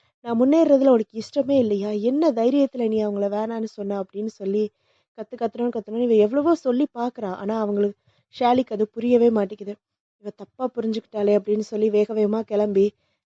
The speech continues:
ஷாலியோட ரூமுக்கு போறா. அங்க போய் சொல்லி புரிய வைக்கிறா. "புரிஞ்சுக்கோ, நான் உன்னை காப்பாத்துறதுக்காக தான் இந்த மாதிரி பண்ணேன். அவங்க நல்லவங்க கிடையாது" அப்படின்னு சொல்லி நடந்த எல்லாத்தையுமே எடுத்து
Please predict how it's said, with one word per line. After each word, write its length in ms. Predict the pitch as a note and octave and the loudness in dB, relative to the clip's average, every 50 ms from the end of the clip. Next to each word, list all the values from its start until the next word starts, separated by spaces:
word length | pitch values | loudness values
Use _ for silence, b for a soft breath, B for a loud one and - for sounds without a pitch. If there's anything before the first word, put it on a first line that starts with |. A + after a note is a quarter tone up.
| _ - - | _ -4 0
ஷாலியோட 520 | C#4 B3+ C4+ C4+ C#4+ C4+ A#3+ A3 A3 A3+ | 2 2 4 6 6 6 6 6 6 4
ரூமுக்கு 380 | A3 G#3+ A3 G#3+ G#3+ - - G#3 - | 4 2 2 0 0 -4 -10 -14 -10
போறா. 140 | G#3 G3+ G3 | -8 -8 -6
அங்க 220 | G3+ - G#3 G3 | -6 -6 -6 -6
போய் 160 | G3 - A#3+ | -6 -6 -6
சொல்லி 280 | A#3+ - - A3+ A3+ B3 | -8 -6 -4 -2 -2 -2
புரிய 260 | - - G3+ A3 A3+ | -2 -2 -2 -2 0
வைக்கிறா. 280 | G#3 G#3 - - G#3 G#3 - _ _ _ _ _ _ _ _ - | 0 -2 -4 -6 -12 -14 -14 _ _ _ _ _ _ _ _ -4
"புரிஞ்சுக்கோ, 440 | C4 B3+ C4 A3+ A#3 - - G3+ G3 | -2 0 0 0 -2 -6 -8 -6 -4
நான் 140 | G#3 G#3 | -2 -2
உன்னை 160 | G#3 G#3 G#3 G#3 - | -2 -2 -4 -4 -4
காப்பாத்துறதுக்காக 720 | A3+ A#3 C4+ - - C#4+ C4+ - B3+ A3 G#3 - A3 G#3 G#3 | -4 -4 -4 -4 -4 -6 -6 -6 -6 -8 -6 -4 -4 -2 -2
தான் 140 | G#3 A#3 A#3 | 0 0 0
இந்த 140 | A3 G#3+ G#3 | 0 0 0
மாதிரி 220 | G#3 G#3 G#3 A3 G#3+ | 2 2 2 0 0
பண்ணேன். 240 | - G3+ G3+ G3 G#3 | -4 -8 -8 -6 -6
அவங்க 220 | G#3+ G#3 G#3 G#3+ | -6 -6 -4 -4
நல்லவங்க 380 | G#3 G#3 G#3+ A3+ B3+ B3+ B3+ A#3+ | -2 -2 -2 -2 -2 -2 -2 -4
கிடையாது" 580 | G#3+ - G#3+ G3+ G#3 G#3+ G#3 G3 F#3 G3 G3+ G#3 _ _ _ _ _ _ _ - | -6 -6 -6 -4 -2 0 0 0 -2 -4 -8 -10 _ _ _ _ _ _ _ -20
அப்படின்னு 320 | G#3 - F#3+ G#3 A3 A#3+ | -16 -8 -6 -4 -2 -2
சொல்லி 360 | B3 - - G#3+ G#3+ A3 A#3+ | -2 -2 0 2 2 2 2
நடந்த 360 | A3+ G#3 F#3+ G3 B3 C#4 C#4 | 2 0 -2 -2 0 2 4
எல்லாத்தையுமே 560 | C#4 A3 G#3 G#3+ A#3+ C4 B3+ - B3 A#3 A#3 A#3+ | 4 4 4 4 4 2 0 -2 -4 -2 0 0
எடுத்து 240 | G#3 G3 G3 - | 0 -2 -4 -10